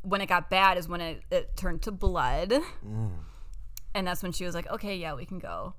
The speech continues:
Speaker 1: So then we were in urgent care for, like, four hours. And then they were like,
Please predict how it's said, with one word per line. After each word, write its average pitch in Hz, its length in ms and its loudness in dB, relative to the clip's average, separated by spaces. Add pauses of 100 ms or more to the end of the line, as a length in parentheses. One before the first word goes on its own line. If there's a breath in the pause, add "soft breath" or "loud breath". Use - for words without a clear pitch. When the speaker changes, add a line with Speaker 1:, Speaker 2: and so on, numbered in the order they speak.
Speaker 1:
So 196 580 6
then 190 440 2
we 190 120 0
were 202 100 4
in 202 260 2
urgent 185 340 -2
care 175 140 0
for, 233 200 0
like, 240 180 4
four 240 640 10 (160)
hours. 202 800 10
And 202 100 -4
then 220 80 -4
they 220 80 2
were 220 80 2
like, 208 160 4